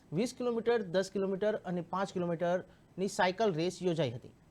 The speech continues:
નવસારી જિલ્લાની વિવિધ શાળાના વિદ્યાર્થીઓએ એમાં ભાગ લીધો હતો. નવસારી પોલીસના એસ્કોર્ટિંગ તથા જિલ્લા રમત પ્રશિક્ષણ કેન્દ્રના કોચિંગોના માર્ગદર્શન હેઠળ સમગ્ર સ્પર્ધા વિચારો રૂપે પાર પાડી હતી.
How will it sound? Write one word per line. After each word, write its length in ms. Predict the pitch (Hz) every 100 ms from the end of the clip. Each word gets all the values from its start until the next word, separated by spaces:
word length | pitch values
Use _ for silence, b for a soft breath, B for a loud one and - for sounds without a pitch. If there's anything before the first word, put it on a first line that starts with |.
| -
નવસારી 380 | 147 151 165 151
જિલ્લાની 360 | 147 147 156 156
વિવિધ 220 | 139 147
શાળાના 360 | 160 151 156
વિદ્યાર્થીઓએ 500 | 151 135 160 156 175
એમાં 220 | 165 156 135
ભાગ 200 | 151 127
લીધો 200 | 113 110
હતો. 180 | 110 - - B B B
નવસારી 340 | 143 135 143 143
પોલીસના 500 | 147 151 151 160 151 - - -
એસ્કોર્ટિંગ 540 | 165 170 - 240 240 233
તથા 340 | 190 175 190
જિલ્લા 320 | 185 170 170 165
રમત 320 | 160 170 165
પ્રશિક્ષણ 520 | - 160 170 - 156
કેન્દ્રના 480 | 160 147 165 170 156
કોચિંગોના 1300 | - 160 160 208 185 139 - - - - 170 185
માર્ગદર્શન 640 | 180 151 170 180 185 185 147
હેઠળ 240 | 143 139 - - B B B
સમગ્ર 400 | - 202 233 233
સ્પર્ધા 480 | 240 202 180 190 202
વિચારો 420 | 185 180 175 175
રૂપે 380 | 165 180 185 196
પાર 260 | 196 151 127
પાડી 200 | 120 110
હતી. 260 | 113 -